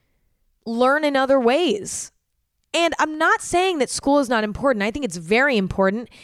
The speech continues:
And I think I learned a lot in those years about so many different things, how to be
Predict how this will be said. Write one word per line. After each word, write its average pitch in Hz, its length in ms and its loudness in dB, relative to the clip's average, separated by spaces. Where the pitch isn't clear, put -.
And 226 140 -2
I 247 120 0
think 262 160 -6
I 240 60 2
learned 226 240 -4
a 202 40 -2
lot 196 380 0
in 254 120 -2
those 214 220 2
years 196 380 2
about 202 400 2
so 320 360 0
many 320 180 -2
different 185 320 -2
things, 190 360 -2
how 285 260 2
to 247 240 2
be 277 640 4